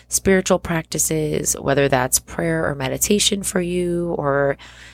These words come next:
you know, any kind of church or community that you're a part of, or maybe this is simply taking the time to sit in nature or walk in nature,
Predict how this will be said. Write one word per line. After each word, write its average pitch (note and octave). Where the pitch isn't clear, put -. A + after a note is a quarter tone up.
you D3+
know, D3
any D3+
kind D3
of C3+
church -
or C3+
community A3
that G#3+
you're G3+
a G3
part F3+
of, E3+
or D#3+
maybe D#3+
this D#3
is D3+
simply C3+
taking D3+
the D#3
time C3+
to B2
sit -
in C3+
nature D#3
or C3+
walk C#3
in D3
nature, C#3